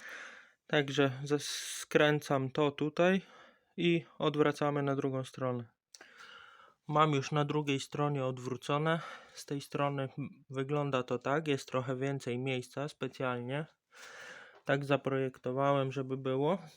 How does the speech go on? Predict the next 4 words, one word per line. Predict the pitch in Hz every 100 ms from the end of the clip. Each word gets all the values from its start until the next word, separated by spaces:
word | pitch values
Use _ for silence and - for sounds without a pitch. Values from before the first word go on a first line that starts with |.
| -
ponieważ | - 135 139 147 156 165 - - - _ _ _ _ - - - - -
będę | 143 139 147 147 143
chciał | - - 135 139 139 - - - - - - _
tutaj | - 135 - 139